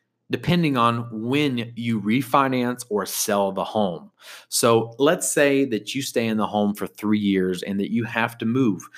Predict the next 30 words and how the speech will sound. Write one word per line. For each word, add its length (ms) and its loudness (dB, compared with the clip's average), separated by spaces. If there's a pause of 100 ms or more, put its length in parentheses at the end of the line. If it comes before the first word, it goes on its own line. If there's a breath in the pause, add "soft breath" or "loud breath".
(280 loud breath)
Your 160 2
family 560 2
is 120 2
growing, 560 4
you 140 0
have 300 0
unexpected 580 -2
circumstances, 720 -2
a 140 -16
job 340 4
change, 340 -2
whatever 280 6
the 80 4
si-, 220 -2
situation 580 0
might 240 -2
be, 280 6 (220 loud breath)
you 140 2
need 180 6
to 80 4
sell 380 4
or 180 6
refinance 560 4
the 60 -6
home 240 -2
prior 340 4
to 100 2
the 120 -2
five 320 2
years. 420 -2